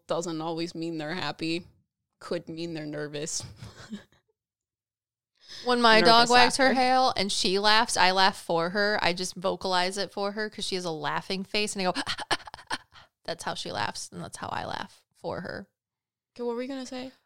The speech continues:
Speaker 2: I wanted to become a marine biologist for the longest time, one of which, uh, when I, I didn't do it because I like boats and I'm really good at swimming. I also like hose.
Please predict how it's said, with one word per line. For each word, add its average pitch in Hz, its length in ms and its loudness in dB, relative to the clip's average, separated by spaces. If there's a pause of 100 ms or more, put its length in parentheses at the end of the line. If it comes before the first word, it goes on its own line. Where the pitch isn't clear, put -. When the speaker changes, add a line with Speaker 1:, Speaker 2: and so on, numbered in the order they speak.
(160)
Speaker 2:
I 233 100 8
wanted 285 240 6
to 294 80 4
become 269 460 4
a 247 80 2
marine 247 300 2
biologist 233 520 6
for 233 60 -2
the 214 80 0
longest 226 400 2
time, 208 300 4
one 208 360 4
of 226 140 2
which, 202 380 2 (100)
uh, - 100 2
when 190 220 2
I, 180 180 0
I 170 160 4
didn't 175 280 0
do 165 140 -2
it 160 120 -4
because 160 400 -8 (400)
I 170 140 2
like 175 360 2
boats 170 360 2
and 180 80 0
I'm 160 160 -2
really 170 240 -2
good 170 140 0
at 160 120 -4
swimming. 175 580 -4
I 165 140 0
also 165 260 0
like 170 200 -2
hose. 170 480 -2